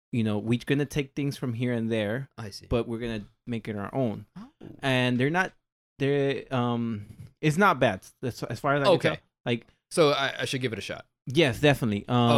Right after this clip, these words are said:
Speaker 2: Okay.
Speaker 1: it, especially the first episode, it gave me the feels of, um, remember that episode where, where there was this big giant guy and he throws the hand at, at them and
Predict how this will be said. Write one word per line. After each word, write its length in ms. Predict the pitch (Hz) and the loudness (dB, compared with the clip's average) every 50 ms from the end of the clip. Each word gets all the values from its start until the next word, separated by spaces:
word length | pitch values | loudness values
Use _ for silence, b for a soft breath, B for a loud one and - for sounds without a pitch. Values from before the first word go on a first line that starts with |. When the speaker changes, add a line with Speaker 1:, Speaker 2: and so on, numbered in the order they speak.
| 113 | 4
Speaker 2:
Okay. 140 | 110 104 - - _ _ _ _ _ _ _ _ _ | 4 0 -4 -8 _ _ _ _ _ _ _ _ _
Speaker 1:
it, 320 | 165 165 160 147 - - _ - | 4 4 4 4 0 -6 _ -2
especially 500 | 160 151 - - 190 180 - - 226 220 | 0 0 2 2 0 0 2 2 0 0
the 160 | 180 156 - - _ _ _ - | 0 -2 -4 -4 _ _ _ -6
first 320 | 117 143 190 196 - - | -4 -2 -2 -2 -4 -6
episode, 380 | 220 202 208 185 - 220 202 196 | -6 -4 -6 -4 -2 0 0 0
it 80 | 165 | 0
gave 240 | 139 139 143 139 151 | 0 -2 -2 -2 -2
me 160 | 170 175 170 | -2 -2 0
the 120 | 151 143 123 | 0 0 -2
feels 540 | - - - 123 123 135 139 143 135 131 | -2 -4 -4 -2 0 2 2 0 0 -2
of, 400 | 147 120 117 110 104 101 - - _ - | -2 0 0 0 -2 -4 -8 -14 _ -10
um, 560 | - 113 104 101 98 95 92 95 95 101 107 _ _ _ _ _ _ _ | -8 -6 -6 -6 -6 -8 -8 -10 -12 -14 -16 _ _ _ _ _ _ _
remember 400 | - 127 135 156 180 196 208 233 | -6 -4 -2 0 0 0 0 2
that 180 | 247 214 170 - | 0 0 0 0
episode 320 | 147 147 - - - 170 | 0 -2 -2 -4 -2 -2
where, 420 | 160 147 139 131 120 117 107 - - _ _ _ _ _ _ _ _ | 0 2 2 2 2 2 0 -2 -6 _ _ _ _ _ _ _ _
where 340 | 127 123 123 120 120 117 113 | -4 -2 0 2 2 2 2
there 80 | 117 113 | 2 2
was 100 | 120 113 | 0 0
this 180 | - 143 127 - | -2 -6 -8 -2
big 280 | - 131 120 110 - _ _ _ _ _ | 0 0 0 0 -4 _ _ _ _ _
giant 340 | - 110 110 120 - - - | -4 -2 -2 -2 -4 -4 -4
guy 460 | 117 110 113 117 120 120 123 123 - _ - | -4 -2 0 0 0 -2 -2 -6 -10 _ -10
and 160 | 113 113 101 | -8 -8 -6
he 80 | 107 | -8
throws 320 | 101 - - 110 113 107 - | -8 -6 -4 -4 -4 -4 -4
the 80 | 117 | -8
hand 400 | 107 101 113 107 110 113 113 113 - _ _ _ _ _ _ | -10 -8 -8 -6 -6 -6 -6 -6 -8 _ _ _ _ _ _
at, 200 | - 113 110 - _ _ _ _ | -12 -10 -10 -12 _ _ _ _
at 180 | 117 110 110 117 | -10 -10 -10 -8
them 280 | 123 117 117 117 110 - | -8 -8 -8 -8 -10 -10
and 300 | 110 104 104 104 104 | -10 -10 -8 -8 -10